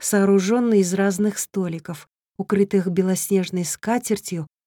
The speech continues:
уставленной закусками и вазами с цветами. Ну что может быть лучше? «Ох, Юрий Ермолаевич», сказала Тамара, «я совсем забыла. Это, познакомьтесь, моя мама,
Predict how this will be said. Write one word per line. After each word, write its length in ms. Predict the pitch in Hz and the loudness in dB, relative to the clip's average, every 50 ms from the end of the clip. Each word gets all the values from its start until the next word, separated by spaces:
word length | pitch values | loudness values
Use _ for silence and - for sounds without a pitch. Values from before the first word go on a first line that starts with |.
| _ _ - | _ _ -4
уставленной 640 | 202 190 - - 220 208 196 185 190 185 185 180 175 | -4 -4 -4 -2 -2 -2 0 0 0 0 0 0 -2
закусками 800 | 165 180 175 165 - - 254 247 - - - 196 180 170 160 151 _ _ _ _ _ _ | -2 -4 -6 -6 -4 -2 -2 -2 -2 -4 -4 -4 -4 -4 -8 -10 _ _ _ _ _ _
и 120 | - 220 220 | 0 0 2
вазами 520 | 196 180 190 180 170 156 160 170 165 165 | 2 2 0 0 -2 -4 -4 -4 -6 -4
с 100 | 156 - | -6 -8
цветами. 720 | - - - 196 180 151 - 175 165 156 151 156 156 - _ _ _ _ _ _ _ _ _ _ - | -8 -8 -8 -8 -8 -8 -8 -10 -8 -8 -8 -10 -10 -12 _ _ _ _ _ _ _ _ _ _ 0
Ну 160 | 214 220 208 | 2 2 2
что 340 | - - - - - 233 226 | 0 -2 -6 -4 -2 0 2
может 340 | 220 214 208 196 196 190 180 | 2 2 2 2 0 -2 -4
быть 220 | 175 190 190 - | -4 -6 -6 -6
лучше? 480 | 185 180 180 156 - - - - - _ _ _ _ _ _ _ _ _ _ _ _ _ _ _ _ _ _ _ _ _ _ _ _ _ _ _ _ _ _ _ _ _ _ _ _ - | -6 -8 -8 -6 -8 -10 -10 -10 -12 _ _ _ _ _ _ _ _ _ _ _ _ _ _ _ _ _ _ _ _ _ _ _ _ _ _ _ _ _ _ _ _ _ _ _ _ -6
«Ох, 380 | 214 214 220 - - - - _ _ _ _ _ _ _ _ _ _ | -4 -2 -2 -2 -4 -10 -12 _ _ _ _ _ _ _ _ _ _
Юрий 380 | - 196 208 226 220 208 202 202 | -2 0 4 4 6 6 4 4
Ермолаевич», 1040 | 185 185 202 202 202 208 208 214 220 220 214 202 190 180 170 175 151 - - - _ _ _ - | 2 4 4 4 4 4 2 2 2 2 2 2 2 0 -2 -6 -8 -8 -10 -10 _ _ _ -10
сказала 540 | - - - 185 175 165 180 175 170 170 160 | -10 -8 -4 -4 -2 -2 -2 -2 -4 -4 -6
Тамара, 540 | - 170 170 175 170 160 165 165 160 160 _ _ _ _ _ _ _ _ _ _ | -6 -4 -4 -4 -4 -4 -6 -8 -10 -14 _ _ _ _ _ _ _ _ _ _
«я 120 | - 226 220 | 0 0 2
совсем 380 | - 254 240 - 269 262 254 | 4 2 2 4 4 4 6
забыла. 540 | 220 262 262 254 226 226 208 202 190 185 190 _ _ _ _ _ _ _ _ _ - | 6 6 4 4 4 4 4 4 2 0 -2 _ _ _ _ _ _ _ _ _ 2
Это, 420 | 285 311 302 - - 254 240 226 | 2 2 2 4 4 4 4 4
познакомьтесь, 800 | - 240 226 208 220 226 226 - 285 269 254 254 247 220 - - | 4 2 2 4 4 2 4 4 4 4 4 4 2 -2 0 0
моя 240 | 240 240 247 254 240 | 2 4 4 4 6
мама, 560 | 220 208 202 196 190 185 180 185 190 196 | 6 6 6 4 4 2 0 -2 -2 -4